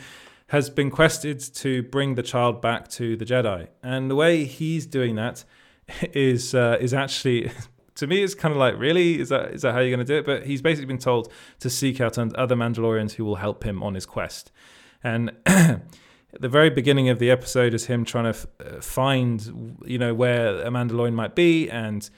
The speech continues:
through some, um, some, some rather cool kind of, uh, rather, <laughs> you know, he ends up in a, in a, in a, watching a fight, and he has a contact that seemingly knows where the Mandalorians are. It turns out he actually wants to kill the Mandalorians,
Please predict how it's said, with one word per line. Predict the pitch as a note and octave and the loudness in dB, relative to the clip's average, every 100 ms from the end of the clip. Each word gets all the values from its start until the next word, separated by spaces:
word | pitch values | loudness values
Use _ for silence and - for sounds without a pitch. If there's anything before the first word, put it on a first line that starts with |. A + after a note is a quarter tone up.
| _ _ _ | _ _ _
through | - C3 B2 | -4 -2 0
some, | B2 B2 A2+ A2+ | -2 -2 0 0
um, | A2 G#2+ G#2 - - _ | 0 -2 -4 -10 -20 _
some, | - A#2+ A2 | -10 -8 -8
some | B2 A2 | -6 -2
rather | A2+ G#2+ G#2+ - - - _ _ | -2 0 -2 -4 -14 -20 _ _
cool | - E3+ D#3 D3 C3+ | 4 6 6 4 2
kind | C3+ B2+ B2 | 0 0 2
of, | A2 - | 0 0
uh, | A#2+ A#2 A#2 - - - _ _ - | 2 2 2 -2 -10 -20 _ _ -4
rather, | C#3+ C3 B2+ A#2+ - - - - | 0 4 4 2 -2 -10 -12 -10
<laughs> | - - - | -16 -10 -8
you | D#3 C#3+ C#3 B2+ | -6 -4 -2 0
know, | |
he | B2 | 2
ends | C3+ B2+ | 2 2
up | B2 | 0
in | A#2+ | -2
a, | |
in | A#2 A#2 | -4 -4
a, | G#2+ - - - _ | -8 -10 -20 -20 _
in | - | -6
a, | G#2 G2+ F#2+ - - - - - | -4 -2 -4 -6 -10 -10 -12 -10
watching | A#2+ B2 - G#2 | -4 -4 -4 -10
a | |
fight, | - C#3 C#3+ C3+ - | -4 2 2 2 -4
and | A#2 G2+ F#2+ | -6 -6 -6
he | A2 G2+ G2+ | -6 -6 -6
has | F#2 G2+ G2 | -8 -8 -8
a | F#2 | -8
contact | - C3+ B2+ B2 A2 | -4 -2 0 -2 -2
that | G#2 | -6
seemingly | - A#2 A2 G#2 | -6 -6 -4 -4
knows | G#2+ G#2+ G#2+ | -4 -6 -4
where | G#2+ | -6
the | G2+ | -4
Mandalorians | G2+ G#2 G#2 G2+ G2+ | -6 -4 -4 -4 -2
are. | C3 C#3 | 2 2
It | B2 | 0
turns | A#2 A2 | -4 -6
out | G#2 | -6
he | G#2+ | -4
actually | G2 G2+ | -6 -6
wants | F2+ | -10
to | - | -14
kill | - C3 | -2 0
the | B2+ | 2
Mandalorians, | B2 B2 B2 B2 A#2+ | 2 2 4 6 4